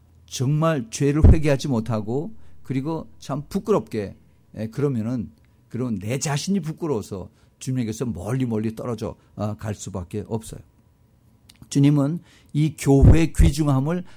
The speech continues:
다시 우리에게 강조하시면서 그러면서 그 일곱 교회에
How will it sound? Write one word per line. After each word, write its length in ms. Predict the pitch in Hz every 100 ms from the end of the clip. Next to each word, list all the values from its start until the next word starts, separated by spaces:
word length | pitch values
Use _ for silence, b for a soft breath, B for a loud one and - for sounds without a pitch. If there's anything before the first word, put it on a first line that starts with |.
| B
다시 580 | - - 120 - 190 196
우리에게 480 | 127 127 135 117 143
강조하시면서 1120 | - 123 120 120 113 117 113 98 92 127 120 - b b
그러면서 520 | - 139 139 131 147
그 180 | 143 151
일곱 380 | 156 160 175 147
교회에 480 | 165 127 113 110 90